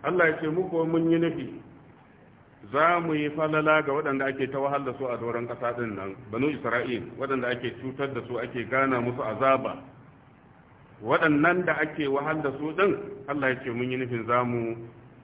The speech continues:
za mu yi musu falala. Wa naj'alakum a'immatan, kuma za mu sa su zama shugabanni. Wa naj'alakumul warithin, kuma za mu sa su zama su ne masu gado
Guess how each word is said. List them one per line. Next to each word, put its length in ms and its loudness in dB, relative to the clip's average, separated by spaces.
za 160 4
mu 100 2
yi 100 2
musu 320 -6
falala. 480 -6
Wa 120 -6
naj'alakum 960 0
a'immatan, 760 0
kuma 200 -4
za 140 0
mu 140 -6
sa 180 -4
su 100 -12
zama 200 -6
shugabanni. 640 -10
Wa 80 -12
naj'alakumul 840 0
warithin, 580 -2
kuma 200 -4
za 140 2
mu 160 -2
sa 180 -2
su 80 -8
zama 280 -4
su 120 -6
ne 100 -2
masu 320 -6
gado 420 0